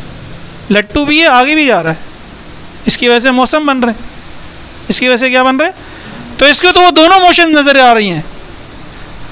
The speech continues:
हम स्पिन भी हो रहे हैं और हम रोटेट भी हो रहे हैं, इसको रोटेट करना कहते हैं। बहरहाल, कहने का मकसद ये,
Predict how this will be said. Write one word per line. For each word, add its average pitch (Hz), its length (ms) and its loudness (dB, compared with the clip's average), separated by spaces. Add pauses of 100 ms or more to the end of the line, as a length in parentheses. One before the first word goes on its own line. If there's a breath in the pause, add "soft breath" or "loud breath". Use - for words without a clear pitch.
(280)
हम 190 440 0 (540)
स्पिन 247 420 0
भी 277 120 4
हो 285 140 6
रहे 330 120 4
हैं 370 80 0
और 269 220 4
हम 254 160 2
रोटेट 220 420 0
भी 233 120 0
हो 220 100 2
रहे 196 100 0
हैं, 196 60 -2
इसको - 160 -4
रोटेट 220 300 0
करना 214 240 2
कहते 185 220 -2
हैं। 202 60 -10 (600)
बहरहाल, 214 360 4 (640 loud breath)
कहने 311 320 4
का 330 140 4
मकसद 262 380 2
ये, 226 320 2